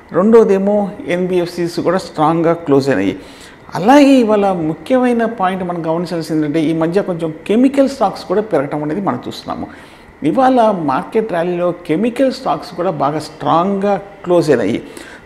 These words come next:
So, కాబట్టి ఇన్వెస్టర్లు ఈ కెమికల్ స్టాక్స్ని కూడా ఒకసారి, ఆ, చూడవలసిందిగా. అందులో మనం కొన్ని స్పెసిఫిక్ కెమికల్ స్టాక్స్ని ఒకసారి చూద్దాం. ఒక నాలుగు స్టాక్స్ని, కెమికల్ స్టాక్స్ని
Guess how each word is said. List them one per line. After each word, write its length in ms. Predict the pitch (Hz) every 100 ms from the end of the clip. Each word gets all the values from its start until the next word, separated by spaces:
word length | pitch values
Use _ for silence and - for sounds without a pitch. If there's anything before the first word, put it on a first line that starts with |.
| -
So, 100 | 226
కాబట్టి 640 | 185 214 277 247 226 214 -
ఇన్వెస్టర్లు 840 | 190 233 254 247 226 220 208 190
ఈ 360 | 156 170 180 180
కెమికల్ 460 | 180 175 196 214 202
స్టాక్స్ని 540 | - 190 - - 170
కూడా 160 | 175 185
ఒకసారి, 500 | 165 - 165 156 143 - - - -
ఆ, 760 | 135 123 107 87 - 85 87 139 - 170
చూడవలసిందిగా. 640 | 160 160 170 160 190 269 - - - -
అందులో 360 | - 202 240 262
మనం 260 | 220 208 202
కొన్ని 300 | 208 202 196
స్పెసిఫిక్ 560 | - 190 - 254 240
కెమికల్ 420 | - 208 233 247
స్టాక్స్ని 540 | 233 - 196 175 - 196
ఒకసారి 280 | 147 180 156 151
చూద్దాం. 200 | 104 87 - - - - - - - - - 196
ఒక 200 | 208 220
నాలుగు 540 | 180 175 233 269 254
స్టాక్స్ని, 600 | 254 226 233 226 226 220
కెమికల్ 420 | 220 208 202 214
స్టాక్స్ని 500 | 208 - 190 - 180